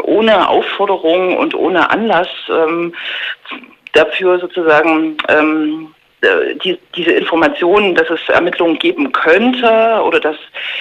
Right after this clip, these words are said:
die Gesten, die die Geflüchteten aus dem Bus heraus gemacht haben, äh, auch als Straftaten sozusagen, äh, verfolgt werden könnten oder d-, ob man, dass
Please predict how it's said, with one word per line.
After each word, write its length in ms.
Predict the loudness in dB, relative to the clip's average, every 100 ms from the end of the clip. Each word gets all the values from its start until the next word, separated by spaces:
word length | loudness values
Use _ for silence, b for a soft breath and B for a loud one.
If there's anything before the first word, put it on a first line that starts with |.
| B -10
die 100 | -6
Gesten, 640 | 0 0 -2 -4 0 0
die 140 | 0 -4
die 200 | -2 -2
Geflüchteten 460 | -2 -2 -2 0
aus 140 | 0 0
dem 100 | -2
Bus 200 | -2 -2
heraus 260 | 0 0 0
gemacht 380 | 0 2 0 -4
haben, 400 | 0 0 2 0 -2 B B B
äh, 200 | 2 4
auch 180 | 2 2
als 160 | 0 -2
Straftaten 560 | -2 -4 -2 -2 -2
sozusagen, 600 | -4 -4 -2 0 0 -4 -4
äh, 160 | -2 0 -2
verfolgt 460 | -2 0 -2 -2
werden 300 | -2 0 0
könnten 400 | -2 0 -2 -2
oder 160 | -2 0
d-, 100 | -2
ob 120 | -4 -4
man, 240 | -6 -6 -2
dass 100 | -2